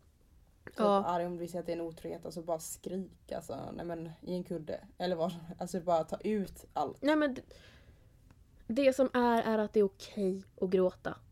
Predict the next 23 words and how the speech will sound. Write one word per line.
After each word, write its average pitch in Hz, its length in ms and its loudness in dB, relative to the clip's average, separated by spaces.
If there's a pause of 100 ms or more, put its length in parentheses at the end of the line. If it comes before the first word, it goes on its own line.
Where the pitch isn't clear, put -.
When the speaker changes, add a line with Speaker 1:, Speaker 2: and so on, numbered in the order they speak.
(220)
Speaker 2:
Alltså, 196 240 -2
det 208 200 2
är 196 220 4 (100)
Speaker 1:
Mm. 196 160 2
Speaker 2:
okej 185 580 4
att 190 160 -2
må 190 140 2
Speaker 1:
Ja. 185 60 4
Speaker 2:
dåligt. - 480 -2 (200)
Och 220 120 4
det 220 60 10
tycker 214 280 2
jag 190 180 6
är 180 180 2 (300)
fullkomligt 185 500 4
okej 180 560 2
att 180 180 -6
göra. 123 320 -2 (440)
Som 190 180 0
första - 240 -4
punkt. - 300 -12 (140)
Speaker 1:
Hundra 190 260 -2
procent. 170 520 -12